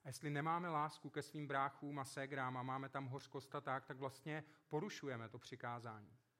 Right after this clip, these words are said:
Potřebujeme si ty věci dát do pořádku. Možná zápasíš taky někde v oblasti nějaké nečistoty, nebo, eh, se ti alkohol stává takovou určitou útěchou a my si to dokážeme často jako dobrým slova ukecat. Jo?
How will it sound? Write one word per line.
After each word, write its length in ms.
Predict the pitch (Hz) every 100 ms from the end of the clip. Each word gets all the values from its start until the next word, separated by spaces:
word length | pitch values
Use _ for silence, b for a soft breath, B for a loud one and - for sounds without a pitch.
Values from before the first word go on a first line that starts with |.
| b b b b b 120
Potřebujeme 420 | - 143 151 151
si 120 | -
ty 120 | 170
věci 240 | 151 151 151
dát 140 | 151
do 100 | 147
pořádku. 580 | 147 156 143 123 - 113 B B -
Možná 280 | 135 156
zápasíš 540 | 151 147 170 165 165 -
taky 240 | 160 -
někde 240 | 160 143 147
v 80 |
oblasti 680 | - 139 143 - - 151 147 B B B -
nějaké 380 | 139 135 160
nečistoty, 880 | 147 143 - - - 151 147 139 131
nebo, 420 | 127 127 135 135 - B B
eh, 220 | - 120 131
se 140 | 151
ti 180 | 151 165
alkohol 460 | 151 151 160 156
stává 500 | 143 - 143 143 143
takovou 320 | 143 - 151 147
určitou 420 | 143 - 151 160
útěchou 580 | 156 143 170 - 147 135
a 40 |
my 120 | 131
si 140 | - 147
to 100 | 151
dokážeme 560 | 143 147 143 147 147
často 380 | - 143 - 147
jako 440 | 139 - 143 127 - - -
dobrým 300 | 127 143 143
slova 280 | - 139
ukecat. 640 | 143 - 151 - 139 147 - b b b b b _
Jo? 260 | 127 117 151